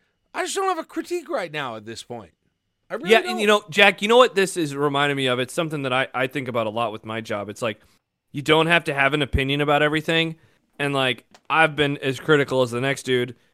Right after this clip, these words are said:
Speaker 2: Like, you don't also have to be critical about everything. I, and, like, I don't wanna make this political, but I think that the way that things have just happened in, in the world in the last, I mean, forever, but it really is ramped up, right? This rhetoric of, like, I have to have a take about everything. Like, I was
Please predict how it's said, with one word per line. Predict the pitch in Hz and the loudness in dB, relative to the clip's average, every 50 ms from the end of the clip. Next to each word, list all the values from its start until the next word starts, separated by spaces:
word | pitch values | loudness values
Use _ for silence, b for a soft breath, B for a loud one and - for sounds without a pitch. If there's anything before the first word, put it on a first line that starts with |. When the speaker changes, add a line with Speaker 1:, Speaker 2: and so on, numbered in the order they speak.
| _ _ _ | _ _ _
Speaker 2:
Like, | - 131 131 127 _ _ | -6 -6 -6 -6 _ _
you | - 143 151 | -4 0 2
don't | 156 160 165 - | 4 4 2 2
also | - 147 151 156 151 160 | 4 4 4 4 4 4
have | 160 147 135 | 4 4 2
to | - | 0
be | 139 143 131 _ _ _ - | -4 -4 -4 _ _ _ -4
critical | - 170 170 160 151 - 135 127 | 0 2 2 2 2 2 2 2
about | 127 120 123 120 117 | 2 2 2 0 0
everything. | 117 113 117 110 - - 107 107 - | 0 -2 -4 -6 -8 -8 -10 -8 -4
I, | 143 156 147 | -2 -4 -2
and, | - 151 156 147 131 b b b b b b | -2 -4 -4 -4 -6 b b b b b b
like, | - 156 - | -4 -2 4
I | - 220 | 6 6
don't | 226 208 | 6 6
wanna | 185 170 | 6 2
make | 160 165 160 156 | 2 2 0 0
this | 156 147 - | -2 -6 -6
political, | - - 127 120 143 170 170 156 - 147 127 | -6 -8 -4 2 4 4 4 4 0 -2 -2
but | 123 135 | -2 -2
I | 139 147 | -2 -2
think | 147 - 202 220 208 - | 0 0 0 0 2 2
that | 185 160 156 - _ | 0 0 0 -4 _
the | 143 143 127 156 139 | -12 -4 -2 -2 -2
way | 135 135 147 160 156 | 0 2 2 2 2
that | 151 147 135 - | 0 -2 -6 -4
things | - 151 143 135 120 | -4 -6 -6 -6 -8
have | 120 113 _ _ _ _ _ _ - _ _ | -12 -14 _ _ _ _ _ _ -20 _ _
just | - 143 131 - | -14 -12 -12 -4
happened | - - 165 160 160 151 147 | 2 4 4 4 4 0 0
in, | 135 135 135 - | 0 -4 -6 -8
in | - 135 131 127 | -6 -6 -6 -4
the | 113 123 | -4 -4
world | 120 117 123 135 135 131 131 127 120 | -4 -2 0 2 2 4 2 2 0
in | 120 | -2
the | 117 113 | -4 -4
last, | 110 110 110 107 110 - - - | -2 -2 -2 -2 -4 -6 -8 -10
I | 120 | -8
mean, | 120 117 101 98 - - 110 104 127 | -8 -8 -8 -12 -14 -18 -18 -18 -14
forever, | - - 139 - - 98 98 90 101 107 | -6 -6 -6 -6 -6 -10 -10 -8 -8 -6
but | 120 139 135 - - - - - | -6 -6 -6 -6 -10 -20 -18 -12
it | - 196 202 | -8 -6 -4
really | 175 196 208 196 185 160 | 2 4 4 6 6 4
is | 147 127 | 2 0
ramped | 120 127 151 151 147 139 127 - 139 | 0 0 0 2 0 0 -2 0 0
up, | 131 123 - - | 0 0 0 0
right? | 123 123 127 123 | 0 0 0 0
This | - 127 110 | -4 -6 -6
rhetoric | 107 107 120 135 143 143 139 131 127 120 117 - | -6 -2 0 2 2 2 2 0 0 -2 -2 -4
of, | 127 123 | -4 -2
like, | 131 120 104 b b b b b b | -2 -2 -4 b b b b b b
I | 127 | -4
have | 131 165 170 180 - | 2 4 4 4 2
to | - 156 | 2 2
have | 156 156 143 | 4 4 2
a | 135 | 2
take | - - 143 131 127 - | -2 -2 -2 -2 -2 -2
about | 127 127 117 110 | -4 -4 -2 -2
everything. | 110 104 101 98 - - 87 78 87 | -4 -4 -6 -10 -12 -14 -18 -18 -14
Like, | 98 123 147 - - | -10 -12 -8 0 4
I | 175 196 | 6 6
was | 190 202 196 - - | 6 6 2 0 -2